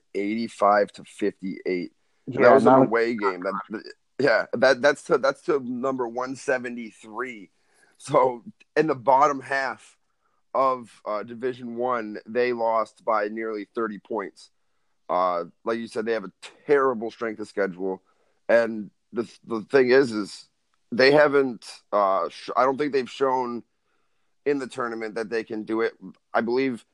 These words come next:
Speaker 1: their pace of play is the only thing that can keep them alive in the tournament. Them being able to limit their turnovers, uh, if, if I'm not mistaken, uh, they're at the top of the country in turnover percentage, um, and getting steals. They're, they're second in the country as steals.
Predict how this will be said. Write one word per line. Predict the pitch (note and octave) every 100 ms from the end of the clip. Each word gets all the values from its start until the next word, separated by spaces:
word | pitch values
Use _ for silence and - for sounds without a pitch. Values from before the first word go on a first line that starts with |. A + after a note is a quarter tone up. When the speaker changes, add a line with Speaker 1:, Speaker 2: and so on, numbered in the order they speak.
| _ _ _ _ -
Speaker 1:
their | A2+
pace | - D3 D#3+ -
of |
play | - C#3+ C3+
is | B2+ A2+
the |
only | A#2+ A#2+
thing | B2
that | A#2+ A2
can | A2
keep | B2 G#2+
them | A2+
alive | G#2 G#2 G#2
in | G2+
the | F#2
tournament. | G#2+ F#2+ F#2+ F#2 _ _ _ _ -
Them | F2+ B2+ C3
being | C3+ C3
able | B2 A#2+ A#2
to |
limit | A2 G2 A2 C3 C3+
their | C3+
turnovers, | A#2 C3 A2+ A#2 A2+
uh, | - - F#2+ G#2
if, | A2 G#2 _ A#2
if | B2
I'm | B2+
not | B2
mistaken, | A#2+ - A#2 A2 A2+ A2 _ _ _ -
uh, | F2+ G2 G2 E2 _ _ _ _ _ -
they're | A#2 B2 -
at | E3+
the | -
top | C#3+ C#3
of | B2+
the | B2+
country | C3 B2 - A#2+ G#2+
in | A2
turnover | B2 A2+ G#2+
percentage, | - G#2 G#2+ G2 F#2 - _ _ _ -
um, | F#2 F#2+ F#2 F2+ - _ _ _ -
and | C3+ C#3 C3 A2+ G2
getting | C3 B2+ A#2+
steals. | - B2+ A#2+ A2+
They're, | A2+
they're | A#2+
second | A2+ C#3 C3+ C3+
in |
the | B2
country | - A#2+ A#2 G#2+
as | -
steals. | - A2+ A2 G2